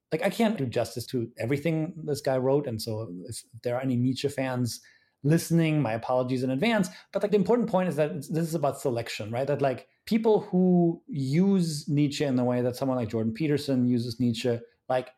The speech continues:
have to be selective, right? They have to pick a couple of things, decide that's what they are gonna focus on,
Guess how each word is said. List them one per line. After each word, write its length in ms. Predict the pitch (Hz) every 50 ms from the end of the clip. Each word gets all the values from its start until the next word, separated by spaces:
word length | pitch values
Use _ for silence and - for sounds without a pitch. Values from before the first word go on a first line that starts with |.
| _ _ _ _
have 200 | - 170 175 -
to 80 | -
be 140 | 151 143 147
selective, 720 | 143 147 - 135 123 123 120 - - 95 87 - - - _ _ _ _ -
right? 180 | 120 120 123 123
They 80 | 131
have 260 | 117 127 156 160 - -
to 220 | - 151 147 147 - _
pick 120 | - 196 202
a 60 | 175
couple 220 | - 180 175 180
of 100 | 165 151
things, 320 | - 156 147 147 143 143 - - - - _ _ _ _
decide 380 | 135 123 - 165 151 147 127
that's 180 | 151 156 151 -
what 120 | 151 139
they 300 | 143 131 123 127 127 127 - - _ - - 233
are 60 | 135 127
gonna 160 | 135 127 113
focus 400 | - - 175 185 180 208 185 -
on, 400 | 175 156 156 156 147 143 139